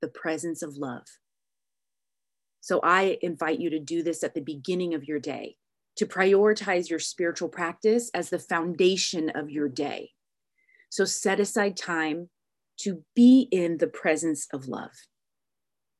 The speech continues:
to be in the presence of God.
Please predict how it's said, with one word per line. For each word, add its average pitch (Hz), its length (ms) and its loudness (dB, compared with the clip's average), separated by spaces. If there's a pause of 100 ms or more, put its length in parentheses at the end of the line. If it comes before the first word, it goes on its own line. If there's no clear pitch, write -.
(120)
to 165 140 -8 (120)
be 180 340 -4
in 160 300 -2
the 147 80 -6
presence - 680 -8 (120)
of 127 120 -12
God. - 260 -8